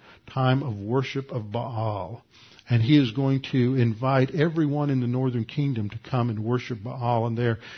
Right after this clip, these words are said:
is this temple to the worship of Baal. And he calls for all of the priests of Baal to now gather together, uh, there in order to worship Baal, and for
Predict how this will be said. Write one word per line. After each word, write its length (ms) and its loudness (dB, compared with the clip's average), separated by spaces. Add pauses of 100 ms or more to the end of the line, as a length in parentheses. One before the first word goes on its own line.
(120)
is 240 4
this 420 0 (540)
temple 440 0 (320)
to 100 4
the 100 4
worship 640 2
of 180 -4
Baal. 500 2
And 80 2
he 140 4
calls 400 0
for 220 -2
all 400 4
of 80 -2
the 80 0
priests 520 2
of 140 0
Baal 500 0 (360)
to 80 4
now 320 6
gather 480 6
together, 640 4 (600)
uh, 320 4 (120)
there 400 8 (380)
in 180 6
order 320 6
to 260 2
worship 720 4
Baal, 560 4
and 160 2
for 200 0